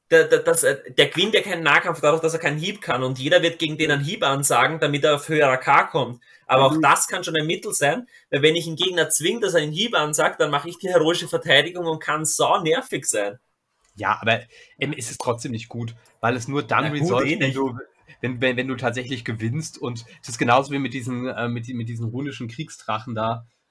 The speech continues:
Speaker 3: äh, Kriegsechsen oder wie auch immer. Äh, äh,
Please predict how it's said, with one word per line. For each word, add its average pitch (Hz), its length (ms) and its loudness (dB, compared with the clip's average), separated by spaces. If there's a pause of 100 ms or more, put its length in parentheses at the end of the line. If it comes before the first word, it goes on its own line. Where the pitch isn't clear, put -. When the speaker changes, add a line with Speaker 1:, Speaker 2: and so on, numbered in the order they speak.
(160)
Speaker 3:
äh, 113 360 0
Kriegsechsen 127 600 -12
oder 120 140 -6
wie 117 140 -4
auch 113 100 -10
immer. 120 380 -8 (280)
Äh, 123 300 -6
äh, 123 340 -20